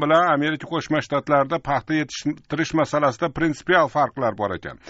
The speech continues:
Bu yerda gap amerikalik fermerni boy ekanligidami yoki o'sha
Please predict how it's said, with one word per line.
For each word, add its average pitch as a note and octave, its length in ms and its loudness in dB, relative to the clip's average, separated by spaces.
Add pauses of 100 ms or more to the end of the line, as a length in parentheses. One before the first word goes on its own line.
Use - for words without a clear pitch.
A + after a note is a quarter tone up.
(340)
Bu C#3 140 2
yerda G3 440 4 (460)
gap G3 220 6 (420)
amerikalik F#3+ 720 0 (140)
fermerni E3+ 760 2 (340)
boy E3 240 8 (260)
ekanligidami G#3 840 2 (600)
yoki F3+ 520 2 (600)
o'sha F3 160 -2